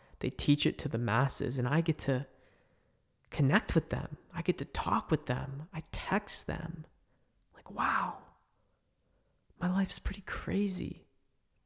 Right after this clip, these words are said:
Not that they're better than me, but just the beauty in that,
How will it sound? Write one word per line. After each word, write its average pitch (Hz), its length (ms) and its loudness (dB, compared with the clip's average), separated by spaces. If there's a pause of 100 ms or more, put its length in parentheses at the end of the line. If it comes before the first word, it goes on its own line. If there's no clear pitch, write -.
(340)
Not 151 160 2
that - 160 4
they're 127 80 4
better 151 360 4
than 135 220 6
me, 120 280 0 (760)
but - 100 -2
just - 260 0
the - 60 -2
beauty 165 520 6
in 190 160 8
that, - 300 -2